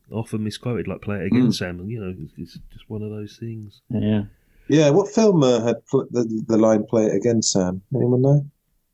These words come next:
Speaker 1: Well, there was the movie "Play It Again, Sam," wasn't there? The Woody Allen.
Speaker 2: Ah, yeah, no, I was thinking
Speaker 1: Oh, well, the
Speaker 2: Moonraker.
Speaker 1: original, yeah, well, yeah, you played
Speaker 2: No,
Speaker 1: it,
Speaker 2: Moon-,
Speaker 1: play it for me.
Speaker 2: Moonraker. Moonraker.
Speaker 1: Moonraker.
Speaker 2: Yeah, <laughs> Roger Moore chucks the guy through the, what is it, through, like, a glass,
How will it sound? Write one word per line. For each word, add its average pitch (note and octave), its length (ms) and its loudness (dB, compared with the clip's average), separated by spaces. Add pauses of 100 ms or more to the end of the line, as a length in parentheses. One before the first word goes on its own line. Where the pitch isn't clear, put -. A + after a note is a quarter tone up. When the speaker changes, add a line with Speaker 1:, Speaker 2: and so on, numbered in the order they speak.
(300)
Speaker 1:
Well, C3+ 180 -6
there A#2+ 120 -2
was D3 360 0
the A#2 80 -2
movie B2 380 2
"Play F#2+ 280 -6
It - 60 -6
Again, F#2+ 280 -8
Sam," G2 260 -8
wasn't G#2+ 220 -6
there? F2+ 60 -6
The F2 80 -10
Woody G2+ 240 -4
Allen. G#2+ 400 -10 (440)
Speaker 2:
Ah, A2+ 400 6
yeah, G2 220 4
no, G#2+ 120 4
I - 20 4
was G#2+ 120 2
thinking A2+ 200 2
Speaker 1:
Oh, G2+ 60 4
well, A2+ 120 4
the G#2+ 80 4
Speaker 2:
Moonraker. G2+ 60 4
Speaker 1:
original, F#2+ 420 0
yeah, A#2+ 320 0
well, A2 180 -4 (240)
yeah, G2+ 200 -4
you F#2+ 180 -6
played G2 220 -2
Speaker 2:
No, A2+ 100 6
Speaker 1:
it, G#2+ 60 6
Speaker 2:
Moon-, C3 240 4
Speaker 1:
play G#2 100 -8
it - 80 -6
for - 60 -14
me. A2+ 120 -4
Speaker 2:
Moonraker. G#2 680 2 (280)
Moonraker. G#2 640 0
Speaker 1:
Moonraker. E3 680 -6 (640)
Speaker 2:
Yeah, F#2+ 220 2 (200)
<laughs> - 240 -8
Roger B2 320 2
Moore A2 460 0 (760)
chucks - 300 0
the A2 80 4
guy G2+ 380 4
through G#2 400 2
the, G2 320 4
what A2+ 200 2
is G2+ 140 -2
it, - 120 -6
through, G#2+ 140 4
like, G2 220 0
a F#2+ 40 0
glass, G2 600 0